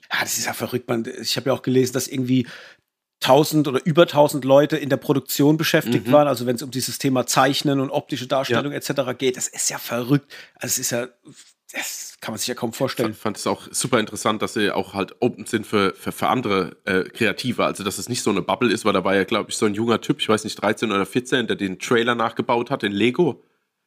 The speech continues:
Speaker 2: Da gibt's
Speaker 1: Mhm.
Speaker 2: doch den, den, den Trailer zu Across the Spider-Verse gibt's ja als, quasi als Lego-Version.
Speaker 1: Ja.
Speaker 2: Und die hat jemand nachgebaut und die fanden es so geil, dass der quasi ein gewisses Segment im Film übernehmen durfte.
Speaker 1: Mhm.
Speaker 2: Und
Speaker 1: Das
Speaker 2: das
Speaker 1: war,
Speaker 2: finde ich halt
Speaker 1: das war halt auch sau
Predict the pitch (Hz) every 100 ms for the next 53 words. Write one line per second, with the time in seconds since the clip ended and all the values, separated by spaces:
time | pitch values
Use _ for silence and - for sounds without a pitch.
0 | - 147 151 - 120 98 107 92 98 -
1 | 120 120 117 - - 117 107 - 50 -
2 | _ - - 113 95 104 117 110 117 -
3 | - - 73 - - 92 95 - 101 113
4 | 98 90 - 85 - 139 143 110 110 110
5 | 107 104 113 - 135 131 127 110 107 -
6 | - 143 135 117 113 104 - 107 - 98
7 | 113 101 98 107 98 92 110 113 113 78
8 | - 117 98 92 95 92 101 82 - -
9 | 143 123 143 _ _ - - - - -
10 | _ _ _ _ _ 113 104 - 107 131
11 | 104 - 113 98 - - - - - -
12 | - - - - 113 120